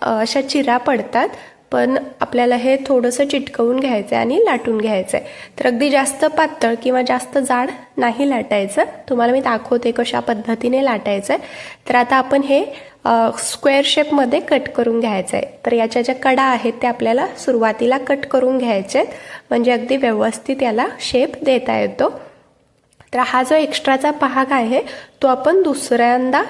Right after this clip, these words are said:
बिस्किटं तयार करताना वापरणार आहोत. तर इथे मी हे स्क्वेअर शेपमध्ये कट करून घेतलेलं आहे. तर आता आपण याचे बिस्किटं देखील कट करून घेऊया. तर बिस्किटं देखील मी स्क्वेअर शेपमध्येच कट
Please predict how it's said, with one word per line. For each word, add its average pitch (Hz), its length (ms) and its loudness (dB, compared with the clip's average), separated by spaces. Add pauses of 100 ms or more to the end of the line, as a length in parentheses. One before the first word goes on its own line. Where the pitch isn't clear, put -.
(140)
बिस्किटं 247 560 -2
तयार 226 240 0
करताना 226 520 -2
वापरणार 226 580 0
आहोत. 214 320 0 (600)
तर 240 100 0
इथे 240 220 0
मी 262 120 2
हे 277 220 4
स्क्वेअर 254 400 0
शेपमध्ये 262 540 0 (140)
कट 247 160 2 (140)
करून 262 280 2
घेतलेलं 247 480 0
आहे. 226 300 -2 (540)
तर 247 60 0
आता 240 200 2
आपण 254 320 2 (140)
याचे 254 240 0
बिस्किटं 269 580 -2
देखील 262 320 2 (200)
कट 254 140 2 (140)
करून 254 300 2
घेऊया. 233 440 0 (580)
तर 247 80 2
बिस्किटं 254 480 0
देखील 262 300 2
मी 269 160 0
स्क्वेअर - 420 0
शेपमध्येच 262 560 -2
कट 247 160 0